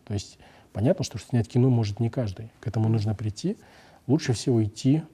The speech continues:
обучаясь у профессионалов. Поэтому я бы еще всех попросил, э, наших зрителей, а, просто в интернет вбить в поисковую строку «Получение второго высшего образования бесплатного в сфере культуры». Сегодня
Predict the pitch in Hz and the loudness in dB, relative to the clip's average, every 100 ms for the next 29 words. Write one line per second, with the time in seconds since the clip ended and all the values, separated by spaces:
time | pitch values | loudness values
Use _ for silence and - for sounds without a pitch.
0 | - 107 101 127 127 107 110 107 - 98 | -4 -4 -2 -2 -4 -6 -8 -8 -6 -6
1 | 90 104 - 110 120 113 - - - - | -8 -10 -6 -4 -2 -2 -4 -14 -12 -2
2 | 120 113 - 107 - 123 - 104 110 104 | 0 2 0 -2 0 0 0 -4 -4 -2
3 | 127 107 - - - - - 117 101 107 | 0 -2 -4 -20 -20 -20 -10 -6 -2 -2
4 | - 107 107 165 - 107 98 101 - - | -2 0 4 4 2 -2 -2 -6 -14 -20
5 | - _ 110 110 117 - - 98 110 117 | -20 _ -12 -12 -10 -8 -6 -2 0 2
6 | 123 113 107 175 185 - - _ - - | 2 2 2 2 0 -6 -20 _ -20 -20
7 | - - - - 107 - 117 107 - 113 | -20 -20 -14 -4 -4 -2 -2 -2 -4 -6
8 | - 175 - - - - 107 - 160 147 | -6 -8 -10 -20 -10 -4 -2 2 0 0
9 | - 120 147 143 135 - - _ 113 123 | -2 0 2 0 -4 -10 -20 _ 2 2
10 | - - 101 104 107 _ _ 151 104 104 | 2 -2 -4 -4 -8 _ _ -8 -4 -2
11 | 104 113 180 190 143 123 - 131 127 113 | 0 0 0 0 -2 -4 -2 -2 -2 -6
12 | 117 - - 139 147 131 - 107 - 107 | -6 -6 -2 0 0 -6 -6 -6 -6 -10
13 | 127 - - - - 113 151 135 110 | -12 -20 -20 -20 -4 2 4 4 0